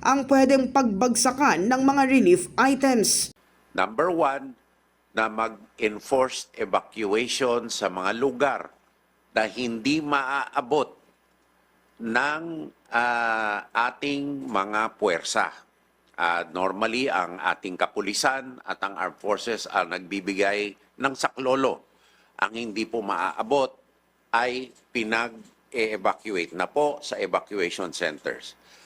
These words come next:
Speaker 2: Pangalawa po, mag-identify din po ang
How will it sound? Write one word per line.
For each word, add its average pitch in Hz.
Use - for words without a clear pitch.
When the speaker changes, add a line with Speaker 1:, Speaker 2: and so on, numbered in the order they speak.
Speaker 2:
Pangalawa 151
po, 175
mag-identify 143
din 147
po 165
ang 123